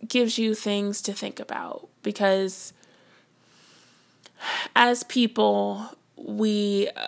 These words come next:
are sometimes very black and white, and respecting yourself is not a black and white issue. It is varying shades of gray. So I just wanna leave you with some encouragement and remind you that you can do hard things,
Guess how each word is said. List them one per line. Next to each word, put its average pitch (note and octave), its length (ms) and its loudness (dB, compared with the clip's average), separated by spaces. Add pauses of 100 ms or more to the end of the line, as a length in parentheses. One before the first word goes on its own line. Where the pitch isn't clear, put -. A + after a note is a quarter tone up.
(180)
are G#3+ 360 2
sometimes G#3+ 460 -2
very G#3 220 0
black G3 300 -2
and F#3+ 140 -8
white, F#3 380 -4
and G3 500 -4
respecting G#3+ 560 0
yourself G#3+ 460 0
is G3 100 -4
not G3 180 -2
a F#3+ 60 -4
black G3 280 -2
and G3 100 -6
white G#3 180 -6
issue. G#3+ 280 -6
It G#3+ 80 -4
is G3+ 100 -6
varying A3 1120 0
shades G3+ 400 -4
of - 100 -14
gray. - 240 -4 (840)
So G#3+ 520 4 (180)
I G3 160 4
just - 160 -4
wanna G3+ 180 0
leave A#3+ 240 0
you B3 160 0
with G#3 280 0
some G#3+ 200 -6
encouragement B3+ 760 -2 (120)
and G#3 120 -2
remind G3+ 300 0
you G3+ 60 -2
that - 100 -6
you A3+ 100 -4
can A3+ 120 -4
do A3 140 0
hard G#3+ 240 -2
things, C4+ 520 0